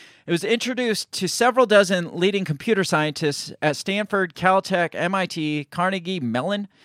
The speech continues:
Harvard, and others. Um, it described what the C I A, N S A, and darpa hoped to achieve.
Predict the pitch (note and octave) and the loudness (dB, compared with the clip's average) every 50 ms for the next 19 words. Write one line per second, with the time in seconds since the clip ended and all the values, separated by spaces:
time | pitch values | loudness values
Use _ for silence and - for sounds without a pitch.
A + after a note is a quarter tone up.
0 | _ _ _ _ _ - - F#3 G3+ G#3+ F3 F#3+ F3+ F3+ E3+ B2+ C3+ C#3+ C3+ D3 | _ _ _ _ _ 2 4 6 6 6 6 4 2 2 0 0 -2 2 2 4
1 | E3+ D#3 C#3 B2+ B2 C3 - - - _ _ _ _ _ _ _ _ _ _ _ | 4 4 4 4 2 0 -4 -10 -16 _ _ _ _ _ _ _ _ _ _ _
2 | - D#3+ E3+ E3+ E3 D#3 D#3 - - - - - _ _ _ - E3 D#3+ - - | 2 4 4 4 4 2 -2 -4 -10 -14 -16 -16 _ _ _ -6 -4 -4 -2 2
3 | - G#3+ G#3 A3 A3 F3+ G3 F#3+ - D#3+ - - G3 G#3 G3+ G3 F#3 F#3 F3+ F3 | 4 6 6 6 6 4 2 0 -2 -4 -6 -2 0 2 4 4 4 4 4 4
4 | E3+ F3 E3+ - - _ - F3+ F#3+ G3 F3+ - G#3+ E3+ E3 D#3 A2+ C#3 C#3 - | 4 2 0 -2 -6 _ -2 0 0 0 0 0 0 0 2 0 0 -2 0 2
5 | D#3 F3 G3 G3 - - C#3+ C3 C3 C#3+ C3 - _ _ _ _ _ _ _ _ | 4 4 4 4 4 4 4 4 4 2 0 -6 _ _ _ _ _ _ _ _
6 | _ - - G#3 G#3 G#3 - - F#3+ F#3 D#3 - - - G#3 G3 C#3 G#2+ F#2+ | _ 0 2 2 2 2 2 0 0 0 0 0 -2 -2 -2 -2 -2 -2 -4